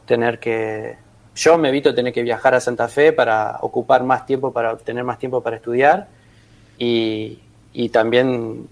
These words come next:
si, si, si, si exi-, si, si hubiese existido la posibilidad de, de vivir en Santa Fe, no, no,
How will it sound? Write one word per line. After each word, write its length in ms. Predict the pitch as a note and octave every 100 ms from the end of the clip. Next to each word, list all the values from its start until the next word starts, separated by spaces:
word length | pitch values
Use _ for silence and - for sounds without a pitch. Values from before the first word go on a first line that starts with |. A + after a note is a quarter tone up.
| -
si, 220 | - B2+
si, 280 | - A#2 A2+
si, 200 | - A2
si 240 | - - A2+
exi-, 240 | - A#2+ - _ -
si, 240 | - G#2+
si 200 | - A2+
hubiese 400 | A2 A#2 D3 -
existido 580 | C#3 - - - E3+ D3+
la 140 | A#2+ A2
posibilidad 560 | A#2 A#2 A2 C3 C3+
de, 260 | B2 A2 G#2+ _ _ _ _ -
de 160 | - G#2+
vivir 340 | A2+ B2+ D3+
en 100 | C#3+
Santa 260 | C3+ B2+ B2+
Fe, 200 | - D#3
no, 160 | D3 A#2
no, 180 | A2+